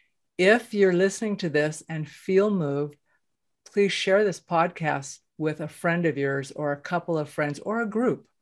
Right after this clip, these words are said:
Um, buy the book and give it as a gift for, um, the new year to someone. Buy it for yourself first, self-compassion, resonance, um,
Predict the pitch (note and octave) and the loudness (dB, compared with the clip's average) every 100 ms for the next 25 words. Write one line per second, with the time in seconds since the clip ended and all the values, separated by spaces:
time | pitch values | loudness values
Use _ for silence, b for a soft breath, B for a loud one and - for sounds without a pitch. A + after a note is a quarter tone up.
0 | B B B _ E3 D#3+ D#3+ _ _ - | B B B _ -4 -2 -4 _ _ -2
1 | F3+ A#3+ C#4 F#3+ G3 B3+ G3+ E3 E3 G3 | 2 4 2 4 4 4 2 -2 0 2
2 | A3+ G#3+ F3 C#3+ - G3 A3 - D3+ D3+ | 2 2 0 -2 0 0 -2 0 0 0
3 | D#3 D3+ D#3 - _ _ _ F3 E3+ F3 | -2 -4 -6 -10 _ _ _ -2 0 2
4 | F3 G#3 E4 E4+ - C#3 E3 C#3+ C#3+ D3+ | 2 2 0 -2 -4 -8 -6 -4 -2 4
5 | E3 D#3+ - F#3 D#3+ - G#3 G#3+ - F3+ | 4 4 4 6 6 4 4 4 2 0
6 | D3+ A3 - _ _ - - D#3+ D#3+ F#3+ | 0 -2 -10 _ _ -18 -4 2 2 0
7 | - _ - G#3 E3 C#3+ C#3 F#3 G3+ A#3 | -8 _ -8 -8 -6 -6 -8 -8 -8 -8
8 | - _ _ - D3+ D3 D3+ D3+ G3 - | -12 _ _ -6 -4 -4 -4 -6 -8 -10
9 | B B B - F3 F3 | B B B 0 4 4